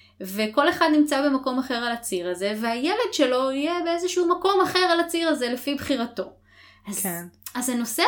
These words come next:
Speaker 1: הזה הוא פשוט לא, הוא, הוא לא, אני לא יודעת מה להגיד לך, זה לא מטריד אותי בשום, בשום צורה.
Speaker 2: איזה כיף.
Speaker 1: אני לא מצ-,
Speaker 2: <laughs>
Speaker 1: אני לא מצליחה להיות מוטרדת מזה, על אף השיחות שלנו עם, אה, ידידנו הנוסף.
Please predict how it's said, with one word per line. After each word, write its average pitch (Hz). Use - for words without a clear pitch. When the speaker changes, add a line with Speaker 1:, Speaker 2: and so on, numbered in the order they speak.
Speaker 1:
הזה 381
הוא 247
פשוט 330
לא, 339
הוא, 247
הוא 247
לא, 262
אני 190
לא 190
יודעת 254
מה 311
להגיד 320
לך, 311
זה 202
לא 226
מטריד 311
אותי 330
בשום, 285
בשום 277
צורה. 269
Speaker 2:
איזה 202
כיף. 180
Speaker 1:
אני 220
לא 254
מצ-, -
Speaker 2:
<laughs> 190
Speaker 1:
אני 226
לא 302
מצליחה 311
להיות 294
מוטרדת 214
מזה, 208
על 214
אף 330
השיחות 277
שלנו 226
עם, 208
אה, 202
ידידנו 202
הנוסף. 185